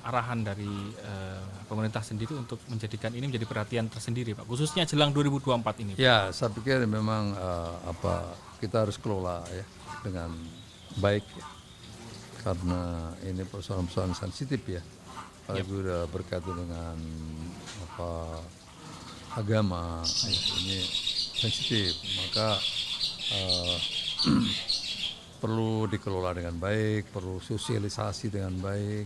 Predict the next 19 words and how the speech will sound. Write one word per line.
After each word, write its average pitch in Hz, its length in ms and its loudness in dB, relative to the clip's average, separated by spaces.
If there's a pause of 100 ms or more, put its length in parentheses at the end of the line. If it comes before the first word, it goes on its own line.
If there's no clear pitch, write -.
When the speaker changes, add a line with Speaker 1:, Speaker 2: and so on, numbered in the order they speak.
Speaker 2:
sehingga, 90 380 -8 (840)
eh, 95 460 -6 (600)
jangan 92 400 -2 (340)
sebuah 127 320 4
persoalan 110 480 0
itu 131 540 -2 (1080)
berlarut-larut, 107 840 4
ya. 101 160 -2 (140)
Speaker 1:
Hmm. 123 240 -2 (260)
Speaker 2:
Ini 135 280 -4
nanti, 165 360 -2
eh, 117 800 -2 (220)
menjadi 113 480 0
liar 127 460 2
dan 101 160 -2 (420)
semakin 110 380 -2
sulit. 127 280 0 (340)
Speaker 1:
Betul. 104 240 -6 (600)
Speaker 2:
Itu. - 220 -8